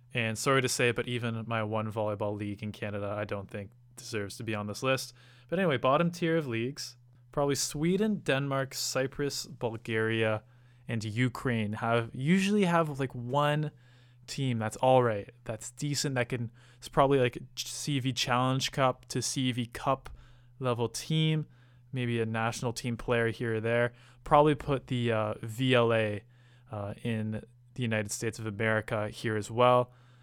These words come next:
I mean, they're, they're tough 'cause it's not, they don't have a, you know, as much of a system, as much of a actually, you know, dedicated rounds and dedicated schedule and dedicated everything for their league. But,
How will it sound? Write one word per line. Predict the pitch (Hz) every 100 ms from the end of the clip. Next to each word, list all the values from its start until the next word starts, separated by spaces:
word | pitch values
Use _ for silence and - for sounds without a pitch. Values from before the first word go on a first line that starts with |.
| - 127
I |
mean, | 127
they're, | 139 151
they're | 151 139 131
tough | 127 107 -
'cause | 117
it's | 117 139
not, | 127 123 -
they | 127
don't | 131 127
have | 120
a, | 113 110 110 - - - - -
you | 110
know, | 104
as | 107
much | 120 113
of | 117
a | 120
system, | - 147 - 131 127
as | 113
much | 113 127
of | 113 113
a | 110 - - - - -
actually, | 120 113 - 120 113 107 - - - - - -
you | 135
know, | 107 101
dedicated | 101 120 117 - 117 110
rounds | 104 117 117 117 117 113
and | 110
dedicated | 110 113 117 110
schedule | - - 117 110 117 113
and |
dedicated | 110 110 117 113 113
everything | 113 117 - 120
for | 110 117
their | 123
league. | 131 135 120
But, | 123 113